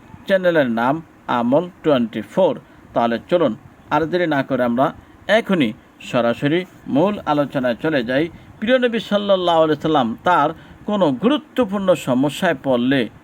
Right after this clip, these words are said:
যে কোনো মুসিবতে পড়লে যে দোয়া পাঠ করতেন, সরাসরি হাদিসের তর্জমা হযরত আবু হুরায়রা রাদিয়াল্লাহু তাআলা আনহু থেকে বর্ণিত। হযরত নবী করিম সাল্লাল্লাহু আলাইহি সাল্লাম কোনো গুরুত্বপূর্ণ সমস্যায় পড়লে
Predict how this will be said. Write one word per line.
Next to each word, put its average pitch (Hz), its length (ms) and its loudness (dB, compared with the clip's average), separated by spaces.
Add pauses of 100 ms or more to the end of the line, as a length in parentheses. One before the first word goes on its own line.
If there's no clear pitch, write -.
(480)
যে 226 220 0
কোনো 226 200 2
মুসিবতে 170 540 -2
পড়লে 135 460 0 (360)
যে 151 260 2
দোয়া 180 220 2
পাঠ 131 260 -2 (100)
করতেন, 107 400 -6 (300)
সরাসরি 175 600 0
হাদিসের 120 420 -2 (100)
তর্জমা 135 400 -2 (280)
হযরত 165 320 0
আবু 175 280 0
হুরায়রা 165 380 2
রাদিয়াল্লাহু 127 600 0
তাআলা 120 260 -2
আনহু 151 160 -4
থেকে 151 180 -4
বর্ণিত। 120 460 0 (340)
হযরত 143 340 2 (300)
নবী 139 200 0
করিম 196 260 -4
সাল্লাল্লাহু 160 680 0
আলাইহি 147 220 -2
সাল্লাম 123 260 0
কোনো 220 260 -2
গুরুত্বপূর্ণ 175 600 -4
সমস্যায় 151 640 -2
পড়লে 117 420 0